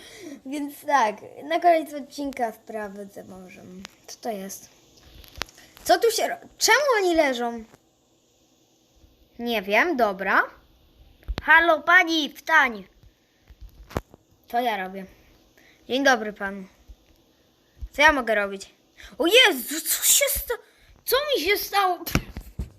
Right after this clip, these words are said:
Co to jest? Co to jest za... Ja chcę, ja, ja chcę bardzo wstać, o. Mogę do basenu skakać chyba.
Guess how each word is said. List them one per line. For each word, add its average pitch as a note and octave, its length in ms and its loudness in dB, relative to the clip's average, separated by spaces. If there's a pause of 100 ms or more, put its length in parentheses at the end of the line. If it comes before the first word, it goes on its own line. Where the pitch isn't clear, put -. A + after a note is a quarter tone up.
(3000)
Co - 80 -20 (160)
to C#4+ 120 -4
jest? C4+ 360 2
Co G#4 120 -2
to D#5+ 160 2 (100)
jest F#4 200 0
za... C#4 120 -4 (520)
Ja D4 120 4
chcę, A4+ 180 2 (220)
ja, F#4 100 -8
ja A4+ 280 0
chcę A4 200 -6
bardzo F4+ 300 -2
wstać, G3 520 -10
o. G3+ 100 -14 (1300)
Mogę C4 220 0
do C#4 120 0
basenu C#4+ 420 -2
skakać F#3+ 480 -10
chyba. F#3 320 -12